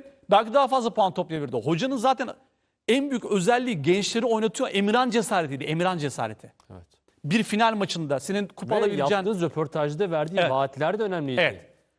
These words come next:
Speaker 1: Bir kupa alabileceğin, o sezonun tek kupası belki de.
Speaker 2: Evet.
Speaker 1: Tek kupası. Final maçı. Emirhan'ı attı sahaya. Çocuk çok iyi oynadı.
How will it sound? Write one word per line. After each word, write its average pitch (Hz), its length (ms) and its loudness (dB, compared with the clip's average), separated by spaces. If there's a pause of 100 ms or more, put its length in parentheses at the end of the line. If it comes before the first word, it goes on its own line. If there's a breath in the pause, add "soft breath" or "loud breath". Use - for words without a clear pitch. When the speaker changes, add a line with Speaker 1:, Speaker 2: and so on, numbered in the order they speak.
(140)
Speaker 1:
Bir 196 300 0 (240)
kupa 240 240 0
alabileceğin, 226 640 2 (120)
o 233 100 2
sezonun 240 340 0
tek 277 220 -2
kupası - 340 -4
belki 131 300 -2
de. - 60 -12
Speaker 2:
Evet. 101 300 -16 (200)
Speaker 1:
Tek 262 200 0
kupası. 180 360 -6
Final 247 280 0
maçı. 233 320 -6 (400)
Emirhan'ı 208 360 2
attı 226 280 -4
sahaya. 233 400 0 (180)
Çocuk 185 280 -4
çok 240 220 -6
iyi 247 40 0
oynadı. 240 440 0